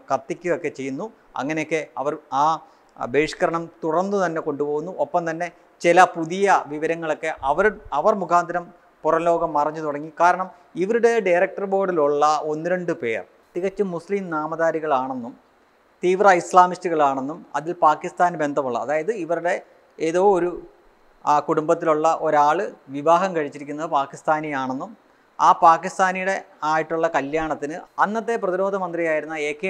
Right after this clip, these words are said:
ആന്റണി പങ്കെടുക്കേണ്ടതായിരുന്നുവെന്നും എന്നാൽ ഇന്റലിജൻസ് റിപ്പോർട്ടിൻ്റെ അടിസ്ഥാനത്തിൽ അവസാന നിമിഷം അദ്ദേഹം ആ കല്യാണത്തിൽ നിന്ന് മാറിയെന്ന്, അദ്ദേഹം പങ്കെടുക്കാതെ മാറിയെന്നൊക്കെയാണ് പുറത്തു വരുന്ന റിപ്പോർട്ടുകൾ. അപ്പോൾ അവരുടെ താല്പര്യത്തിന് അനുസൃതമായിട്ട് ഇതേപോലെ ഈ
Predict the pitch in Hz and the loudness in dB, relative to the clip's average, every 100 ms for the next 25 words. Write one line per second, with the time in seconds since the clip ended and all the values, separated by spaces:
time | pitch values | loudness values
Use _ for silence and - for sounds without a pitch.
0 | 180 165 160 160 151 139 151 156 151 151 | -2 -2 -6 -4 -4 -2 -2 -4 -4 -4
1 | 147 127 131 135 131 120 196 139 160 175 | 0 0 -2 -6 -8 -10 -14 -12 -8 -6
2 | - 151 170 202 214 214 208 - 156 165 | -6 -8 -4 -4 -2 -4 -6 -12 -6 -4
3 | 160 160 160 - 131 - 156 139 180 156 | -4 -4 -4 -2 -6 -4 -2 -2 2 2
4 | 151 170 170 151 143 156 131 139 147 143 | 2 -2 -2 -8 -6 -6 -4 -6 -4 -6
5 | - 127 135 143 139 139 139 139 139 _ | -6 -6 -6 -8 -10 -10 -10 -12 -14 _
6 | _ - 139 147 151 135 127 139 175 175 | _ -8 -2 0 0 -4 -8 -2 -2 0
7 | 147 165 170 151 143 139 139 156 156 151 | -2 0 0 0 0 0 -2 -4 -8 -10
8 | - 143 135 180 _ _ 175 185 196 170 | -8 -8 -8 -12 _ _ 0 0 2 0
9 | 160 135 - 120 117 90 - - - 214 | -2 -6 -4 -4 -4 -10 -14 -20 -10 -8
10 | - - - 165 208 247 269 277 269 233 | -8 -10 0 4 6 6 4 2 2 2
11 | 202 208 208 202 208 180 170 196 175 180 | -2 -2 -2 -2 -2 -2 -4 -6 -4 -4
12 | 165 151 151 131 160 190 - _ 147 156 | -2 -4 -4 -6 -6 -6 -10 _ -8 -2
13 | 190 190 180 180 196 - - - | -2 0 0 2 0 -6 -14 -6